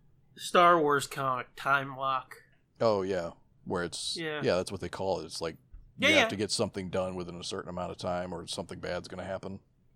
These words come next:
Speaker 1: Mm-hmm. But I'd never heard that before we did that typecast.
Speaker 2: Mm-hmm.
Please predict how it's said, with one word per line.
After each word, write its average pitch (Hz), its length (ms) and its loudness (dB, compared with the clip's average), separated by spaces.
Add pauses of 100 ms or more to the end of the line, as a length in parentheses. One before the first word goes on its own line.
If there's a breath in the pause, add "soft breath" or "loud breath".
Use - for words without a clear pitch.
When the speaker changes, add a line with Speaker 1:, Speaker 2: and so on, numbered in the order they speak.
(220)
Speaker 1:
Mm-hmm. 214 420 -2 (300)
But 190 120 4
I'd 202 160 6
never 220 220 4
heard 185 200 0
that 147 160 2
before 143 540 -2 (100)
we 147 100 -4
did 143 240 -2
that 139 320 -2
typecast. 135 760 -8 (200)
Speaker 2:
Mm-hmm. 90 300 -6